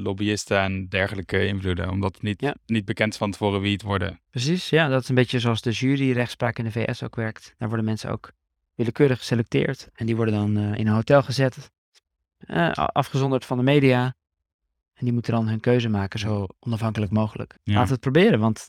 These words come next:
Speaker 2: ja, we willen,
Speaker 1: <clears throat>
Speaker 2: ik denk dat we polarisatie wel echt willen vermijden als het mogelijk is.
Speaker 1: Ja, vooral die polarisatie op gevoelsniveau, dat lijkt me. Dus die affectieve polarisatie, want, ehm,
Speaker 2: Mhm.
Speaker 1: dat is ook wel interessant hoe dat nou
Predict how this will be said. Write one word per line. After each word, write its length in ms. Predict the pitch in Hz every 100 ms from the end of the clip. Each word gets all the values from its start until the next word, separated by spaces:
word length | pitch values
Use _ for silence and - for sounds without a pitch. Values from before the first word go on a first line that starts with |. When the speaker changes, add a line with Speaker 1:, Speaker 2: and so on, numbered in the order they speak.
| -
Speaker 2:
ja, 340 | 135 131 117 113
we 80 |
willen, 400 | 113 120 165 135 -
Speaker 1:
<clears throat> 140 | _
Speaker 2:
ik 120 | - -
denk 140 | 139
dat 100 | 139
we 80 | 123
polarisatie 640 | 110 120 117 117 143 - 110
wel 120 | 101
echt 120 | 120
willen 400 | 123 120 123 127
vermijden 500 | 131 131 147 113 101
als 100 | -
het 80 | 110
mogelijk 440 | 107 107 - - _
is. 40 | _ _ _ _
Speaker 1:
Ja, 220 | 120 123
vooral 240 | 123 120
die 120 | 131 156
polarisatie 600 | 147 139 131 131 135 135
op 80 | -
gevoelsniveau, 680 | 117 120 135 - 95 92 92
dat 160 | 98
lijkt 220 | 98 101
me. 100 | 95
Dus 180 | 95 98
die 140 | 113 104
affectieve 840 | 107 - - 120 104 95 95 - -
polarisatie, 680 | - 107 107 98 107 104 -
want, 340 | 101 98 95 -
ehm, 200 | 104 101
Speaker 2:
Mhm. 120 | 107 98 101 _ _ _ _
Speaker 1:
dat 160 | - 127
is 80 | 139
ook 160 | 139
wel 80 | 135
interessant 420 | 113 110 104 92
hoe 100 | 101
dat 160 | 101 104
nou 320 | 107 101 101